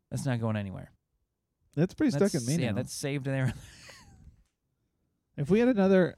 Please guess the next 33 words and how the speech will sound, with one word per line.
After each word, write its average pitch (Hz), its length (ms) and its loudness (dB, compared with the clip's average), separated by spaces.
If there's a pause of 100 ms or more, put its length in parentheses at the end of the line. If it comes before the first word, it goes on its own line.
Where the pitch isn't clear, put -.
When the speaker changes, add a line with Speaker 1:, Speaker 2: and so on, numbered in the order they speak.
(100)
Speaker 1:
That's - 240 4
Speaker 2:
episode 165 160 8
Speaker 1:
saved 160 40 8
on 147 160 8
the - 60 8
Speaker 2:
one 127 60 6
hundred 170 400 6
and 135 160 -2
that 139 80 -4
Speaker 1:
<laughs> - 0 -
Speaker 2:
was 139 140 -4
a - 20 -6
question, 143 720 -4 (260)
I'd 160 140 -2
get 123 140 0
it 90 60 -4
right. 101 240 -4 (180)
Speaker 1:
<laughs> - 100 8 (2500)
You 156 160 4
would 113 160 4
nail 98 320 -4
it. - 120 -10
Speaker 2:
We 143 80 -6
did 156 140 2
a 139 60 -2
Q 151 240 4
and 139 80 8
A 147 240 6
like 143 120 2
we 131 80 6
did 131 120 0
last 139 240 -18
time. 170 260 -14